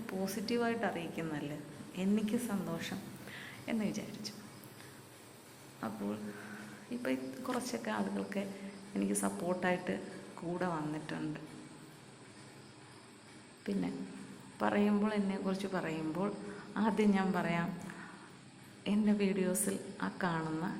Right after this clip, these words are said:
കണ്ണ് അതെൻ്റേതാണ്.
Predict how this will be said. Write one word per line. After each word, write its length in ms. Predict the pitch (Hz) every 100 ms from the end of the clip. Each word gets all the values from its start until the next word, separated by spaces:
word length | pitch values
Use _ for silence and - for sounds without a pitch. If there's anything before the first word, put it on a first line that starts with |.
| - - -
കണ്ണ് 360 | 175 160 165 180 226 - - - - - - - - - - - - - - - - - - - - 196
അതെൻ്റേതാണ്. 840 | 214 190 156 151 151 151 160 156